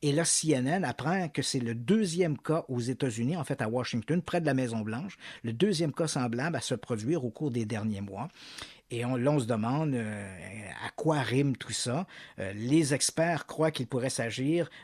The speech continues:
de l'utilisation, donc ce serait volontaire. Il y aurait des gens ou un groupe de gens, peu importe leur aff-, affiliation, qui utiliseraient de l'énergie des micro-ondes pulsées et dirigées,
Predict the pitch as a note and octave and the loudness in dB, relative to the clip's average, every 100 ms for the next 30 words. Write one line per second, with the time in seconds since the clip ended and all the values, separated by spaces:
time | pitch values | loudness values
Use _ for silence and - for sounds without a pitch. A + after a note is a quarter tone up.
0 | B2 A#2+ C3+ C#3+ D3 B2+ B2+ A#2 - D3 | -2 0 2 2 0 0 0 0 2 2
1 | E3 C#3 A#2+ A2+ - A2+ - C3 A#2 D3 | 2 0 -2 -4 -6 -4 0 0 4 6
2 | D#3 C#3 B2 C3+ B2+ D#3+ E3 - - - | 6 6 4 0 0 -2 -6 -10 -20 -14
3 | A#2 A#2+ A#2 C3 B2 - - A2 A2+ D#3 | -4 -2 2 2 2 -4 -10 -8 6 8
4 | D#3+ D#3+ C3 B2+ E3+ C3+ A2 G#2+ A2+ A#2+ | 8 6 4 2 2 0 0 -2 -2 4
5 | F3+ D3+ C3+ C#3 A#2 C3+ C#3 D#3 E3+ E3 | 4 4 2 2 2 0 0 0 -2 -4
6 | - - - - - - - - _ D3 | -8 -16 -14 -16 -18 -20 -20 -20 _ 2
7 | D3 C3+ - D#3 - C3+ A#2+ - - D3 | 2 2 4 2 4 2 2 -2 -4 0
8 | C3 - C3+ C3+ A2+ - C3+ D#3 D3+ C#3+ | 0 0 0 0 0 0 2 0 0 0
9 | D3+ - D#3 C#3+ B2 C#3+ D3 A#2+ B2 D3 | 2 2 0 0 2 2 2 2 4 4
10 | C#3+ A#2+ A2+ D#3+ A#2+ B2 E3 C3+ D3 - | 2 0 0 2 2 2 0 0 -2 2
11 | D#3 D#3+ D3+ - C#3 A#2 - C#3+ E3 C3+ | 4 4 2 0 -2 0 0 2 0 -2
12 | A#2 B2 A2+ A#2 G2+ B2+ | -4 -2 -2 -2 -2 -2